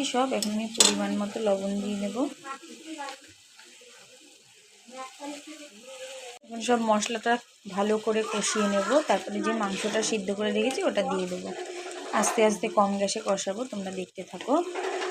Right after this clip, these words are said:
দেখো মশলাটা অনেকটা কষানো হয়ে গেছে। এখন এখানে দেখো যে সিদ্ধ করে রাখা মাংসটা হালকা সিদ্ধ করেছি, একটু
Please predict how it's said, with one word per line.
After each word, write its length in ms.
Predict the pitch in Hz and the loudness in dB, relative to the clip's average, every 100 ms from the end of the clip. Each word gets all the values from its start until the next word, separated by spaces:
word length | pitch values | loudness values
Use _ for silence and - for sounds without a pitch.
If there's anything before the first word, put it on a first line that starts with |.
| - - - - 381 359 - 370 359 - - 233 | -4 -2 2 2 2 0 -6 -10 -12 -14 -16 -6
দেখো 240 | 240 233 254 233 | -4 0 2 2
মশলাটা 380 | 226 233 226 240 | 2 0 0 0
অনেকটা 300 | 226 220 - 233 202 - - - - | 0 -2 -4 -4 -4 -6 -6 -6 -2
কষানো 340 | 220 208 220 220 220 | 0 0 0 -2 0
হয়ে 180 | 208 202 | 0 2
গেছে। 280 | 208 208 302 277 | 2 2 4 4
এখন 200 | 196 - 202 | 2 -2 -4
এখানে 240 | 196 208 208 208 | -4 -2 -2 0
দেখো 180 | 208 233 214 | -2 -2 -2
যে 80 | 302 - - - - - - | -4 -6 -12 -12 -12 -10 -4
সিদ্ধ 200 | 226 202 208 | -4 0 0
করে 140 | 214 208 | 2 4
রাখা 140 | 208 233 220 | 4 2 0
মাংসটা 340 | 202 220 277 269 | 0 -2 2 6
হালকা 240 | 269 269 285 | 6 6 4
সিদ্ধ 180 | 269 220 226 | 2 2 4
করেছি, 240 | 226 226 240 | 2 4 2
একটু 160 | - | 2